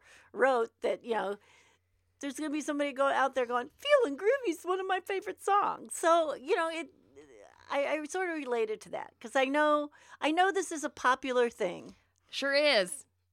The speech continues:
Speaker 1: And it's fleece.
Speaker 2: It is very popular.
Speaker 1: Um, and I don't like
Speaker 2: Mm-hmm.
Speaker 1: it.
Speaker 2: Nope.
Speaker 1: I, I don't even like the expensive stuff, which should be okay, but, um,
Speaker 2: Mm.
Speaker 1: I, I don't like
Speaker 2: I
Speaker 1: it.
Speaker 2: think you, I think maybe, though, we could say, like, you don't like Polar Fleece.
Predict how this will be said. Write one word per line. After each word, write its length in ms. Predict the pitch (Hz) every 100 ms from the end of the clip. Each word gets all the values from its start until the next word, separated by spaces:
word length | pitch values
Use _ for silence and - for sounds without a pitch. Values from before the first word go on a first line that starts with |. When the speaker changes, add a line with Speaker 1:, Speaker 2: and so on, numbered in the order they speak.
| -
Speaker 1:
And 160 | 247
it's 240 | 254 247 -
fleece. 720 | - 240 208 160 - - 269 - _ _ _ _
Speaker 2:
It 180 | 214 220
is 240 | 220 208
very 240 | 214 214 214
popular. 600 | 233 190 196 175 160 185 _ _ _
Speaker 1:
Um, 560 | 240 240 214 196 202 226 _ _ - _ _ _ _
and 120 | - 247
I 100 | 240
don't 140 | 254
like 200 | 294 320
Speaker 2:
Mm-hmm. 140 | 175
Speaker 1:
it. 100 | 117 - _ -
Speaker 2:
Nope. 260 | 185 175 - _ -
Speaker 1:
I, 300 | 220 202 240
I 20 |
don't 240 | 285 294
even 260 | 277 254 240
like 300 | 208 202 -
the 160 | 214 196
expensive 520 | 190 - 196 233 190
stuff, 340 | - 165 - -
which 320 | - - - _ _
should 360 | - 226 180
be 160 | 180 214
okay, 540 | 175 - 214 160 190 208 _
but, 280 | - 170 170
um, 440 | 196 170 165 160 185 -
Speaker 2:
Mm. 40 | - _ _
Speaker 1:
I, 260 | 202 190 -
I 140 | -
don't 200 | 185 196
like 240 | 185 185 -
Speaker 2:
I 60 |
Speaker 1:
it. 40 | 370
Speaker 2:
think 220 | 494 466
you, 220 | 392 349 -
I 100 | 294
think 220 | 330 415
maybe, 300 | 294 233 220
though, 140 | 208 190
we 80 | 190
could 160 | 202
say, 100 | 185
like, 160 | 175 -
you 100 | 247
don't 120 | 262
like 240 | 208 -
Polar 340 | - 196 156 127
Fleece. 560 | - 151 - - -